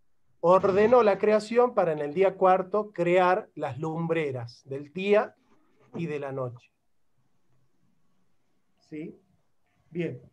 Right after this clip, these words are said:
ahora vamos al día dos. "E hizo Dios la expansión y separó las aguas que están debajo de la expansión de las aguas que están sobre la expansión." Y fue así, creó el cielo y la tierra, ¿no?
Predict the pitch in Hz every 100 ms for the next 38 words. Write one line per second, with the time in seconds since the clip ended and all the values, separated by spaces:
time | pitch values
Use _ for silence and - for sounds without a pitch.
0 | _ _ 175 196 185 214 196 175 175 196
1 | 160 131 - _ _ _ _ _ _ _
2 | _ _ _ _ _ _ _ _ _ _
3 | _ _ _ _ _ _ _ _ - _
4 | _ _ 185 214 262 233 208 240 208 208
5 | 214 214 214 254 262 208 196 180 214 233
6 | 190 - 226 240 202 170 165 208 196 190
7 | 233 247 247 208 170 165 170 185 185 220
8 | 208 160 135 190 202 202 185 143 170 185
9 | 185 156 135 143 139 156 151 - 180 135
10 | 135 123 185 180 180 214 - _ _ _
11 | 156 170 196 220 214 - 135 131 117 180
12 | 190 202 185 139 143 151 127 123 165